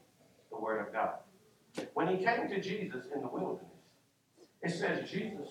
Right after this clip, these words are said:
was smart enough, unlike Eve, and he said, "It is written," the Word of God. It says, "Man shall not live by bread alone." Each time he gave the devil scripture. He gave him a word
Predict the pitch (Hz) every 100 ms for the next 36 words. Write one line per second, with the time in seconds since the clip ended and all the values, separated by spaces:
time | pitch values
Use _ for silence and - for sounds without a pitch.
0 | - - - - - - 120 113 113 -
1 | - - - - 156 156 139 - - 226
2 | 196 - - - - - - _ _ _
3 | - - - 156 202 196 196 - - -
4 | 160 147 143 139 - - - - - -
5 | - _ _ - 135 113 - 120 - -
6 | - - - - _ _ _ _ - -
7 | 117 123 123 - 113 117 117 113 104 95
8 | 98 101 117 - - - - - 349 339
9 | - 226 262 - - 262 269 185 - -
10 | - 202 185 185 - 180 196 160 160 156
11 | - - - - 440 - - - - -
12 | - _ 208 175 214 196 196 175 160 156
13 | - - - -